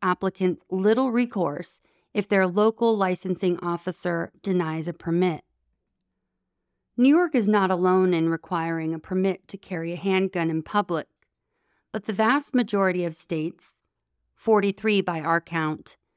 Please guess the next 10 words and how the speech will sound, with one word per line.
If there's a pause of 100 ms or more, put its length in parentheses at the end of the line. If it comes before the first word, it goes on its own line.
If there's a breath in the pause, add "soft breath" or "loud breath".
(160)
shall
issue
jurisdictions
where
authorities
must
issue
concealed
carry
licenses